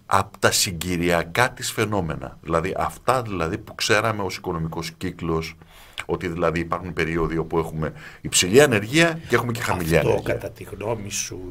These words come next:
Speaker 2: είναι ζήτημα ότι οι οικονομικοί κύκλοι πλέον διευρύνθηκαν και
Speaker 1: Όχι,
Speaker 2: κατέλαβαν
Speaker 1: καταργήθηκαν.
Speaker 2: τους. Ναι, με την ίδια λογική
Speaker 1: Ναι.
Speaker 2: λέμε.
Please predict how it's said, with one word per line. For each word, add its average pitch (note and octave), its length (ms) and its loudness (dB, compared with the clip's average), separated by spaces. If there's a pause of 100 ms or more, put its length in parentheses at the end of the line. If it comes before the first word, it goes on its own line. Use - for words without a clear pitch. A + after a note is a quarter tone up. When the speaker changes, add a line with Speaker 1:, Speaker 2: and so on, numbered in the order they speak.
(160)
Speaker 2:
είναι G2+ 580 -8 (580)
ζήτημα F#2+ 640 -10
ότι F2+ 320 -12
οι F#2 160 -14
οικονομικοί F#2 580 -12
κύκλοι - 540 -16 (100)
πλέον G#2 460 -6
διευρύνθηκαν G2 1080 -8
και - 120 -8
Speaker 1:
Όχι, E2 140 0
Speaker 2:
κατέλαβαν G2 500 -2
Speaker 1:
καταργήθηκαν. F2+ 800 4
Speaker 2:
τους. - 80 -16 (400)
Ναι, - 280 -4
με G3+ 100 -6
την G3+ 180 -10
ίδια G#2 220 2
λογική F#2 340 -6
Speaker 1:
Ναι. D#2 80 0
Speaker 2:
λέμε. D#2+ 320 -8